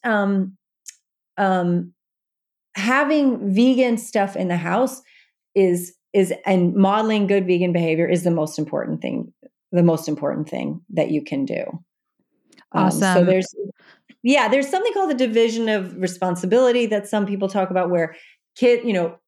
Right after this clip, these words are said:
Speaker 1: parents offer a bunch of foods, that's their job, and the kids can choose among those foods. So
Speaker 2: Mm.
Speaker 1: we shouldn't be forcing children to eat stuff that they really don't wanna eat, but we need to offer it and offer and offer it,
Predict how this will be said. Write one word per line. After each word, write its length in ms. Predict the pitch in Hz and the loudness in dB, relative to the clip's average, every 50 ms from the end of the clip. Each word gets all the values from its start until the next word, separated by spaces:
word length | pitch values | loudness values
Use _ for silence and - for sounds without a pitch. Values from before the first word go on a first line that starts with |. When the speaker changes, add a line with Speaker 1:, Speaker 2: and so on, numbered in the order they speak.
| _ _ - | _ _ 0
Speaker 1:
parents 320 | 262 269 269 254 240 240 - | 0 2 2 0 -2 -4 -4
offer 480 | - 196 180 196 190 - 247 262 277 277 | -4 -2 -2 -2 -2 0 0 0 0 0
a 100 | - 240 | 0 -2
bunch 240 | 233 233 240 240 254 | -2 -2 -4 -2 -4
of 80 | 240 | -6
foods, 500 | 247 - 247 240 240 247 247 240 - - _ - | -4 -2 0 0 0 0 -2 -4 -8 -12 _ -6
that's 300 | 185 190 185 190 190 190 | -2 0 0 0 -2 -2
their 180 | - 185 185 190 | 0 0 0 0
job, 280 | 190 208 208 202 196 196 - | 0 0 0 0 0 -2 -4
and 100 | 185 180 | -4 -4
the 100 | 180 180 | -4 -6
kids 480 | 180 - 233 220 220 214 214 - - _ _ - | -2 0 2 2 2 0 -2 -6 -14 _ _ -6
can 140 | - 190 175 | -4 -4 -4
choose 440 | 180 - - 190 175 175 170 175 - _ _ _ - | -4 -2 -2 0 2 0 0 -2 -8 _ _ _ -4
among 300 | 170 170 165 156 151 160 | -2 -2 0 0 -2 -2
those 260 | 151 147 147 143 - | -4 -6 -6 -8 -10
foods. 360 | - - - - - - - _ _ _ _ _ - | -14 -12 -12 -12 -12 -12 -18 _ _ _ _ _ 0
So 240 | 202 196 196 185 185 | 2 4 4 4 4
Speaker 2:
Mm. 80 | 175 196 | 2 2
Speaker 1:
we 140 | 208 220 | 2 2
shouldn't 340 | 220 - - 269 240 226 - - - | 2 2 2 0 0 0 -4 -6 -4
be 120 | 214 196 | -4 -4
forcing 760 | 196 - - - - 233 247 262 277 269 - - 240 214 202 | -4 -4 -10 -2 0 2 2 2 2 -2 -4 -4 -4 -4 -4
children 440 | 196 - - 190 185 180 180 175 175 175 | -4 -2 -2 -2 0 0 -2 -4 -4 -6
to 100 | - - | -8 -6
eat 280 | 190 190 185 180 180 | -2 -2 -2 -2 -4
stuff 360 | - - - 175 170 170 - - | -10 -6 -2 -2 -2 -2 -4 -6
that 140 | 165 151 - | -8 -6 -4
they 140 | 156 156 | -2 -4
really 460 | 151 151 165 175 185 185 180 180 170 160 | -2 0 2 4 4 4 4 2 2 0
don't 220 | - 170 151 147 | -2 -4 -4 -4
wanna 180 | 160 156 151 - | -4 -6 -6 -6
eat, 300 | 220 233 262 277 269 - | -2 -2 -2 -2 -2 -2
but 160 | - 190 - 190 | -2 0 2 2
we 180 | 196 202 202 | 2 2 4
need 240 | 190 190 190 185 175 | 2 2 2 0 0
to 160 | 185 190 - - | -2 -6 -6 -2
offer 380 | 175 170 170 185 180 - - 254 | -2 0 0 0 -2 -2 -2 -2
it 100 | 269 - | -2 0
and 100 | - 208 | -2 -2
offer 280 | 185 175 170 - - 156 | -2 -2 -2 -4 -6 -8
and 100 | 156 - | -6 -4
offer 340 | 170 175 196 214 - 302 | -2 -2 -4 -4 -6 -6
it, 120 | 339 370 | -6 -6